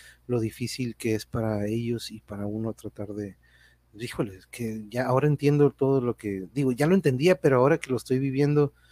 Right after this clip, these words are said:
es otro show. Pero bueno, aquí está esto, lo que es el Facebook, compañeros, para que si ustedes manejan más esta plataforma o esta red social, perdón, eh, denle el like. Vamos a dar, ah, no, ya le había dado el like, aquí está, ya está.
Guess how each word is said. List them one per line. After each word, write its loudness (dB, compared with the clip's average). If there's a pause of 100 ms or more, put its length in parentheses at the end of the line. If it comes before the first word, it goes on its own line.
(340)
es -4
otro -4
show. 0
Pero 6
bueno, 8
aquí 0
está 4
esto, 0
lo 2
que -2
es -2
el -6
Facebook, -2
compañeros, 0
para -2
que -8
si -12
ustedes 0
manejan 0
más 2
esta -2
plataforma 0 (480)
o -2
esta -2
red 2
social, 0
perdón, 0 (400)
eh, 0
denle 2
el -4
like. 0 (300)
Vamos -8
a -8
dar, -6
ah, 0
no, 2
ya 0
le 2
había 2
dado 2
el -2
like, -6 (100)
aquí -16
está, -4 (100)
ya -10
está. -4